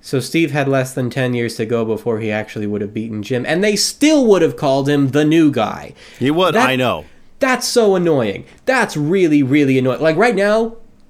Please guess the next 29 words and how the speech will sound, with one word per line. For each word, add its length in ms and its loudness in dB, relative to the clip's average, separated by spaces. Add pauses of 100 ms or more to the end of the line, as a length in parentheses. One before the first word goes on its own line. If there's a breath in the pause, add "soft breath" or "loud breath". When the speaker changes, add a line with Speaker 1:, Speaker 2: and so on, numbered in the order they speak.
(580)
Speaker 1:
ladies 500 2
and 140 2
gentlemen, 480 2
I 140 0
am 200 2
proud 340 0
to 60 -4
tell 220 0
all 220 2
the 80 0
world 360 4
you 180 2
are 140 2
free 300 0
to 100 2
call 280 0
Matt 260 0
Vogel 400 2
the 160 0
new 300 2
guy. 380 -4 (320 loud breath)
But 320 2
if 180 -4
you 140 2
Speaker 2:
<gasps> 0 -
Speaker 1:
call 240 2
Speaker 2:
That's 120 -2
Speaker 1:
Steve 260 4
Speaker 2:
right. 440 -6